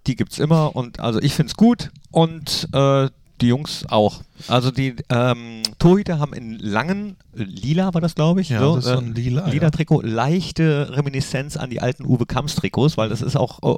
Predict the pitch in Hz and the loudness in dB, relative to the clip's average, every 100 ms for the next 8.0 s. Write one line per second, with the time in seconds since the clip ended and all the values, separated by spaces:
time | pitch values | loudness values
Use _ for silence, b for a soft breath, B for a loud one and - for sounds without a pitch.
0 | - 135 147 123 127 123 113 - 143 151 | 2 2 2 0 -2 -4 -4 2 2 4
1 | 117 - 190 196 170 - 127 143 220 - | -2 -2 -2 2 0 2 2 2 -2 -10
2 | B B B B B 117 - 139 151 131 | B B B B B -2 2 2 2 2
3 | 123 117 - 123 123 117 - 120 117 - | 0 0 -2 -4 -2 -4 -2 0 0 -4
4 | - - 107 101 131 - 117 107 113 117 | -14 -6 -2 0 0 2 -2 -2 -4 -2
5 | 107 - 113 107 110 101 101 98 - 123 | -2 -2 -4 0 0 0 -4 -4 2 2
6 | 113 - 107 - 110 104 98 98 101 - | 0 -2 -4 -2 -6 -4 -6 -8 -16 -16
7 | - 110 - 113 131 165 190 117 120 - | -2 0 2 2 0 -2 -2 2 2 0